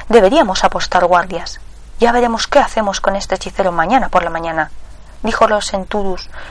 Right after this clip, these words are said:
cuyo semblante curtido adoptó una expresión sombría. «De un modo u otro, se hará justicia en cuanto despierte». «Me quedaré con él», anunció Beresa.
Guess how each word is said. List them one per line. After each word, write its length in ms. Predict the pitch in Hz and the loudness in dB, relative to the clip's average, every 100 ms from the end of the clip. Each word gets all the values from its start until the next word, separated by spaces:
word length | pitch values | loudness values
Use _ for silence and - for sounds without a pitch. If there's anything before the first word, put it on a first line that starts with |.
| - | -6
cuyo 260 | - 226 220 | 0 0 0
semblante 520 | - 208 226 349 - | -4 -2 -2 -4 -8
curtido 460 | - 196 - 202 208 | -8 -10 -6 2 2
adoptó 320 | 196 180 240 | 2 2 0
una 120 | 254 | 0
expresión 440 | 247 - 180 185 185 | -2 -4 -4 -4 -4
sombría. 560 | 185 175 175 165 160 - - - - - - - - - - | -4 -4 -4 -4 -6 -12 -18 -18 -16 -18 -16 -18 -18 -16 -4
«De 120 | - | 0
un 180 | 185 240 | 4 2
modo 280 | 220 233 202 | 4 4 4
u 160 | 190 185 | 4 2
otro, 320 | 180 190 190 - - - | 2 -2 -2 -4 -6 -2
se 140 | 220 | 4
hará 120 | 202 | 4
justicia 520 | - 226 - 208 - 170 | 4 2 0 -2 0 0
en 80 | |
cuanto 260 | - 170 170 | 2 2 2
despierte». 580 | 165 - 175 165 - - - - - - - - - - - - - - - | -2 -6 -6 -6 -8 -12 -14 -16 -18 -16 -14 -14 -16 -18 -14 -10 -8 -4 -2
«Me 120 | 214 220 | 0 2
quedaré 320 | - - - | 4 4 4
con 180 | - 214 | 2 -4
él», 140 | 180 - - - - - - | -10 -14 -16 -16 -16 -16 0
anunció 420 | 220 220 208 208 | 2 2 0 0
Beresa. 440 | 196 190 - 175 | 0 -2 -6 -10